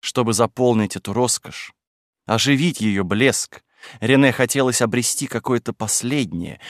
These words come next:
высшее развлечение, но ее любопытство тщетно искало это развлечение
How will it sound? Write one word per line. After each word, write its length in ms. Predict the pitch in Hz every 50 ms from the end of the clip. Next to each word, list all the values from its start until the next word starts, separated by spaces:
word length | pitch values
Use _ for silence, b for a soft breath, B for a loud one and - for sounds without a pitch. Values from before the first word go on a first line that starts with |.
| B B B
высшее 600 | 104 101 123 180 214 - - - - - 135 131
развлечение, 840 | 123 127 104 110 120 131 127 - - - 180 165 131 120 113 107
но 160 | 104 104 107 107
ее 220 | 107 101 107 131
любопытство 720 | 127 117 107 98 107 - _ 160 156 - - - 123 127
тщетно 640 | 120 - - - - - 170 170 _ _ 147 143 143
искало 560 | 131 - - - _ - 151 135 120 113 101
это 240 | 98 92 - - 95
развлечение 840 | 98 95 87 87 95 101 - - - 165 165 135 123 120 113 92